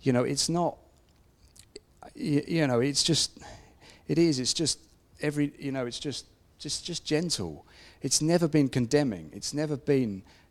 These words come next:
you know, it's just always been so loving and so gentle. And it's always been really with my will involved as well.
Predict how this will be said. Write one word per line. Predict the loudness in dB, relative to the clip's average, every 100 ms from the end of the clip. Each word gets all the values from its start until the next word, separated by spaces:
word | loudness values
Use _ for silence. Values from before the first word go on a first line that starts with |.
| -10
you | -8
know, | -8 -10 -14 -18 _ -20 _
it's | -6 -2
just | -2 -2
always | 0 2 2 2
been | -2 0
so | 2 4 2 0
loving | 0 0 0 -4 -6 -12
and | -10 -4
so | 0 2 0 -2 -10 -20 _
gentle. | -2 0 0 -2 -4
And | -4
it's | -2
always | 0 0
been | 2 2 2 0
really | 2 4 2 -2 -8 -20 -20 _ _ _ _ 0
with | 2
my | 4 4
will | 6 6 6 4 0 -6
involved | -2 0 0 -2 -6 -8
as | -4
well. | -2 -2 -4 -10